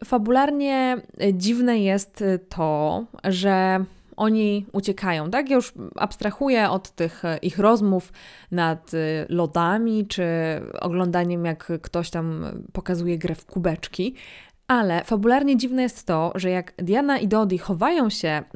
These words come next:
przed pościgiem fanów w sklepie z biżuterią i podczas kiedy Diana ewidentnie przeżywa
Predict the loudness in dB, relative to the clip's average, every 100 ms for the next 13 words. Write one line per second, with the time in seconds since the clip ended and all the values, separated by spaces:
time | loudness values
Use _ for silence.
0 | -4 -4 -4 -6 -4 -2 0 0 -2 -2
1 | -6 -12 -4 -2 0 0 2 0 0 -4
2 | -4 -4 -4 -6 -16 -20 -6 -2 0 2
3 | 0 -4 _ _ _ -20 -20 _ -4 0
4 | 0 0 0 0 0 2 2 0 -2 0
5 | 2 0 0 -2 0 2 2 2 -4 -2
6 | -2 0 0 0 0 -4